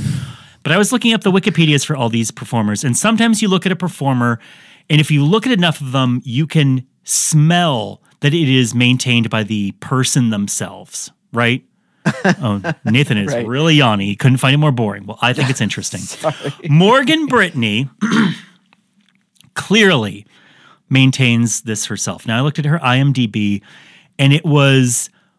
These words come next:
Speaker 1: pretty sparse after her years on Dallas. So I went, "Okay, is
Speaker 2: Okay.
Speaker 1: she just bored, or is there something more going on here?" And by the way,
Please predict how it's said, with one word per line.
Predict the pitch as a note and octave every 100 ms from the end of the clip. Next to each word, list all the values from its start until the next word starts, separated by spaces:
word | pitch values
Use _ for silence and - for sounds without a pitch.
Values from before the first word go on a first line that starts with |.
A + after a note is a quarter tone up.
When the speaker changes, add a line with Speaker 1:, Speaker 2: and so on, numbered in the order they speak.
| _ -
Speaker 1:
pretty | - G#3+ A3+ A#3 A#3
sparse | - - D#3+ C#3+ C#3 - - - - _ _
after | C3 C3+ B2+ D3 A#2
her | B2+
years | A2+ A2+ A2+ A2 G#2+ - -
on | G#2 G2+ G2 G2 G2 - -
Dallas. | F#2 E2+ G#2 - - - _ _ _
So | - G2+
I |
went, | G#2+
"Okay, | F3 E3+ G2
is | F#2
Speaker 2:
Okay. |
Speaker 1:
she | - G3+
just | G#3+ - G#2
bored, | D3+ E3 G3 B3 A3 - _ _ _
or | D3
is | D#3
there | F3+
something | E3 F3+ E3 C3
more | B2 A#2+ A#2+
going | A2+ A2
on | A#2 G2 G2
here?" | F#2+ G2 G2
And | - G#2
by | D#3+
the | D#3+
way, | D3 C3+ B2